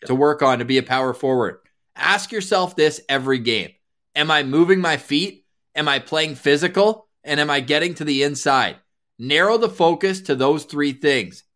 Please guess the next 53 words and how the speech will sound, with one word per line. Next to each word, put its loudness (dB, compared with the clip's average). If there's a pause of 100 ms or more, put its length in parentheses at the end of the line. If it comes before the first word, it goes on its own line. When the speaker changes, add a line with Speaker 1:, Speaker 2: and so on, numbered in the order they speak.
Speaker 2:
And -8
when -4
you 0
watch 0
him -4
now, -2 (240)
I -6
think -6
he -4
nails -2
all 0
three. -4 (400)
So 2
we 2
know 6
he 6
has 2
great 0
vision. -4 (180)
We -2
know 4
he's 4
a -4
decent -8
enough -4
skater -4
to -8
play -2
the -2
middle 0
of -4
the -2
ice -4
if -20
that's -6
where -4
he -2
wants -6
to -16
go. -6 (240)
But -2 (120)
he -12
just -4
needs -8
to -8
focus -2
on -2
those 0
three -4
things, -4 (240)
and -8
he'll 0
be -4